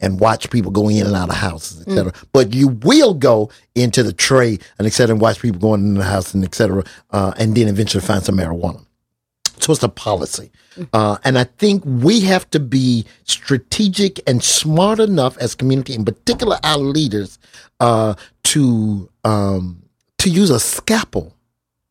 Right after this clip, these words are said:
Speaker 1: and go after policies
Speaker 2: Mm.
Speaker 1: and not necessarily always practices. I can't convince no white cop to be, uh, non-racial.
Speaker 2: Mm.
Speaker 1: If, if you are a racist, you're a racist in your heart.
Speaker 2: Right.
Speaker 1: I don't care if you're a police officer, you're a preacher. It, it just, you're just
Speaker 2: This is
Speaker 1: racist.
Speaker 2: true.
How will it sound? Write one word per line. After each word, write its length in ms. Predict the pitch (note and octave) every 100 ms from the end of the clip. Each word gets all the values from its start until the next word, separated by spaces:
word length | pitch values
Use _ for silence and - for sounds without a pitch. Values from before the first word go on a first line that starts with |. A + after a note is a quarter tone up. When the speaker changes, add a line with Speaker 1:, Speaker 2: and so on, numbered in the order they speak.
| _ -
Speaker 1:
and 140 | D3+
go 160 | D3+ D#3+
after 280 | C#3 - B2
policies 1080 | - - G#3+ F#3 C#3+ - G#2+ F#2 F2+ C3 _
Speaker 2:
Mm. 200 | F#3+ F#3+ D3+
Speaker 1:
and 200 | C#3+ C3
not 220 | D3+ E3+
necessarily 840 | C#3+ D3 D3 - D3 C3 B2 A#2+ A#2+ -
always 340 | B2+ A#2 G#2+
practices. 640 | - A2+ D#2 - - E2 - _ -
I 120 | E4+
can't 320 | E4+ - F#3+
convince 440 | - A#2+ F2+ B2+ F#2+
no 100 | G2+
white 280 | F2+ E2+ D#2
cop 240 | E2+ -
to 80 | F2+
be, 260 | D#2+ - - _ _ _ _ -
uh, 140 | A2 F#2+
non-racial. 640 | G#2 F#2+ E2+ E2 - - _
Speaker 2:
Mm. 220 | G3 F3 - _ _
Speaker 1:
If, 220 | D3+ D#3
if 220 | F#3+ F3 B3+
you 200 | D#4+ D4
are 240 | F#3 F3
a 20 |
racist, 440 | D#3 A3+ A#3+ A#3 G3+
you're 140 | F3+
a 40 | B2
racist 380 | E3+ E3+ D3+
in 120 | D#3 C#3
your 160 | A2+
heart. 320 | C3 C3 - F3
Speaker 2:
Right. 140 | D3
Speaker 1:
I 40 |
don't 120 | D3+ D3
care 140 | D#3
if 80 | D3
you're 80 | C#3+
a 20 |
police 440 | - F#3+ A3 G#3+ G#3
officer, 240 | F3+ G3
you're 160 | D#3 B2
a 40 |
preacher. 440 | - F3 F#3+ - F3+ - -
It, 220 | A3+ A3+
it 200 | A3+ F#3
just, 260 | G#3+ - F#3
you're 120 | E3
just 240 | D#3 C#3+
Speaker 2:
This 260 | G3+ C#4+ F#3
is 160 | -
Speaker 1:
racist. 60 | -
Speaker 2:
true. 140 | E3+